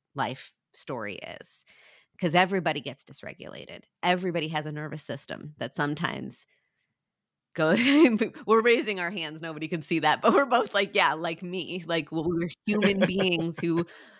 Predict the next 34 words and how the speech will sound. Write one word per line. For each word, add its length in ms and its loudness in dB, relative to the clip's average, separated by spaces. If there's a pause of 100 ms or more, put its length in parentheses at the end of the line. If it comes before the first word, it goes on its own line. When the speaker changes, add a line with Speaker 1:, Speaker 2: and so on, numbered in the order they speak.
(340)
Speaker 1:
like 240 -2
you 60 -4
said, 340 2
the, 100 -10 (160)
the 80 -6
lid 300 -2
gets 220 -8
flipped, 280 -8
and 100 0
that 200 2
is 100 -10
a 80 -6
reference 460 -4
to 100 -12
the 120 -10
frontal 360 -4
lobes 280 -4
turning 320 -8
off, 420 -8 (640)
'cause 280 -2
the 200 0
amygdala 720 0
is 160 -6 (160)
blasting 580 0
a 80 -8
fire 360 -2
alarm 640 -4 (200)
throughout 380 2
the 60 -12
brain 440 -2
saying, 400 -2
"We're 120 2
not 220 -2
safe, 300 0